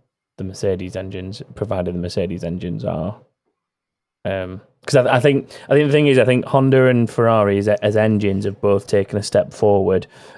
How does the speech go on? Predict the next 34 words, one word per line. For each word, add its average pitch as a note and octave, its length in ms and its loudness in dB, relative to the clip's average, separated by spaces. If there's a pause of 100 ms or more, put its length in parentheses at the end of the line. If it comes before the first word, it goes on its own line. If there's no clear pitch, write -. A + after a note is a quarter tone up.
and G2+ 160 -2
Mercedes G2+ 760 0
and G2 280 -4
Renault G#2 300 2
have F#2+ 160 0
kind G2+ 280 -4
of G2 100 -8
just G#2 220 -10
stayed F#2+ 340 -2
where F#2+ 240 -2
they F#2+ 100 -6
were. G2 360 0 (440)
Uh, G2+ 280 -2
so F#2+ 160 -4
it'd G2 100 -4
be, G2+ 140 -6
it'd A2 160 -2
be G#2+ 100 -4
kind G#2+ 220 -2
of G#2 80 -4
interesting G#2 420 -6
to G#2 100 -12
see G2+ 160 -8
how G2+ 180 -4
it F#2 80 -2
all G2 480 0 (640)
evens G2+ 520 0
out F#2+ 300 2
once F#2+ 260 -6
we G2 80 -16
come F#2+ 300 -10
to, F2+ 280 -4 (160)
like, F2+ 200 -10 (160)
actual F#2+ 720 -6